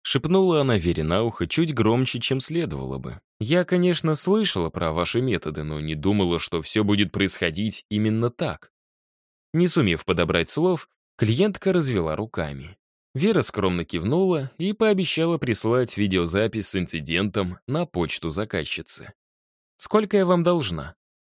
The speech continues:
Женщина начала рыться в сумочке в поисках кошелька. "Я не беру деньги, но скоро мне от вас кое-что понадобится, и я позвоню", дружелюбно остановила Вера излишне суетливую даму. "Конечно,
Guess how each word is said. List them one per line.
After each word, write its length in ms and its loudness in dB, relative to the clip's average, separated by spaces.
Женщина 580 2
начала 360 2
рыться 320 -2
в 60 -8
сумочке 460 -4
в 100 -12
поисках 480 0
кошелька. 580 -8
"Я 220 2
не 120 4
беру 260 4
деньги, 340 2
но 160 -2
скоро 380 0
мне 180 2
от 120 -2
вас 280 2
кое-что 420 0
понадобится, 760 -2
и 60 2
я 260 2
позвоню", 580 0
дружелюбно 600 4
остановила 560 -2
Вера 420 -2
излишне 520 2
суетливую 720 0
даму. 440 -4
"Конечно, 640 0